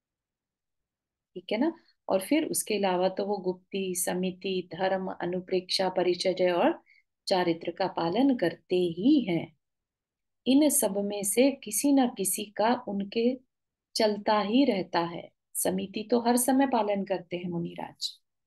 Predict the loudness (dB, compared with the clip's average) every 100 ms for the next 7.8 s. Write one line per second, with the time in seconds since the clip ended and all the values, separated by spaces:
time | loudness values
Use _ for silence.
0 | _ _ -4 -4 0 -2 -2 -4 -4 -4
1 | -6 -8 -6 -4 0 2 2 0 -4 -6
2 | _ _ _ _ _ -4 -4 -6 _ _
3 | _ _ _ _ _ _ _ _ _ _
4 | _ _ 0 2 2 0 -2 -4 0 0
5 | 0 -2 -6 -6 -8 -14 -12 -8 -4 -2
6 | -2 -2 -4 -6 -8 -6 -6 -2 -4 -4
7 | -6 -6 -8 -8 -2 0 0 -2